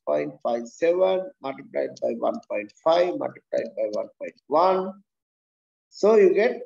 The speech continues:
twenty-four point seven four kilonewtons per meter. Now you can compare these two.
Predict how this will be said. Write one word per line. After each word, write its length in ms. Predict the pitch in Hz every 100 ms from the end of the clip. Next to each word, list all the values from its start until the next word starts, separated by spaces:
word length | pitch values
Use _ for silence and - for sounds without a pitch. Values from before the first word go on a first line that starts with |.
| _ -
twenty-four 680 | 170 208 240 - 208 202 202
point 380 | 165 160 190 277 - - _ _ _ _ _ _
seven 500 | - 170 190 208 208 -
four 400 | 165 214 240 - 165
kilonewtons 680 | 156 160 160 156 151 147 151 _
per 320 | 160 254 330 - _ _ _ _ _
meter. 440 | 151 151 123 - - _ _ _ _ _ _
Now 200 | 202 269
you 180 | 311 269
can 260 | 269 240 240
compare 640 | 202 180 - - 135 185 269
these 340 | 214 196 - -
two. 260 | - -